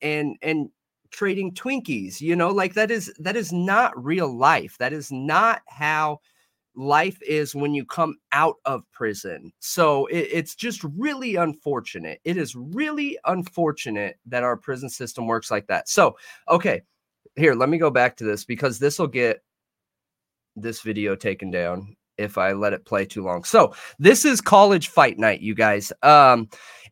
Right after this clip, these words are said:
and colleges come together. It, it can be one in the same college. It can be, uh, different colleges. But I'm assuming this is where this idea came from.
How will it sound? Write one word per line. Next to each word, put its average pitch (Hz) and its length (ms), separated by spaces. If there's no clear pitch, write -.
and 160 540
colleges 247 540
come 220 220
together. 180 580
It, 165 280
it 170 140
can 185 160
be 175 320
one 185 300
in 214 80
the 180 100
same 220 340
college. 208 540
It 156 240
can 170 180
be, 160 540
uh, 139 540
different 214 420
colleges. 196 720
But 147 360
I'm 247 220
assuming 269 640
this 214 240
is 190 120
where 185 260
this 165 260
idea 156 420
came 131 340
from. 92 300